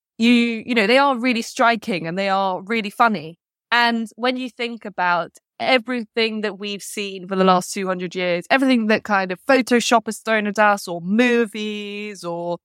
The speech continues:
or all kinds of, you know, creative ideas and images, the fact that these images are still striking to us today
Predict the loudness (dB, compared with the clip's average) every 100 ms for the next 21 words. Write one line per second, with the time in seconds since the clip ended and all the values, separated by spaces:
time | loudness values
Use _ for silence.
0 | _ _ -2 2 4 2 4 2 2 0
1 | -4 -2 -2 0 4 4 4 2 2 4
2 | 4 2 0 4 4 4 0 -2 -2 -2
3 | -2 -4 -4 -12 _ -8 -2 2 2 2
4 | -2 -2 0 0 2 0 -4 -8 -10 -16
5 | -14 -8 -6 -6 -8 -14 -2 2 2 0
6 | -6 -6 -6 -4 2 2 2